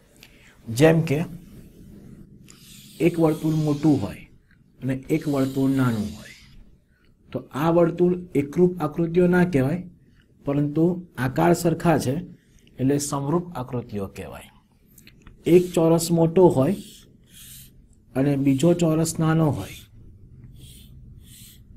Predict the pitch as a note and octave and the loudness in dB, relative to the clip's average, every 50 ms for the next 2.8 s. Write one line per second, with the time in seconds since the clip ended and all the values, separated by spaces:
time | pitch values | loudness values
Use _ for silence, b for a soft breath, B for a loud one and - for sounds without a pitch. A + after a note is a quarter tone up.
0 | - - - - - - - - - - - - - - B2+ B2+ B2+ C3+ C#3 C#3+ | -20 -20 -20 -20 -20 -20 -20 -20 -20 -20 -20 -20 -14 -8 -4 -2 -2 0 0 0
1 | D3+ D#3+ E3 E3+ E3 D#3+ - D3 - E3 E3 E3 D#3+ - E3+ E3 E3 F3+ F3 E3+ | 2 2 2 2 0 0 -2 -2 -2 0 0 0 2 0 0 -2 2 2 2 2
2 | E3 - D#3 F3+ G3+ - - - - - C#3+ D3 D3+ D3 D3+ | 2 0 -2 -4 -4 -10 -16 -16 -8 -4 -2 -2 -2 0 0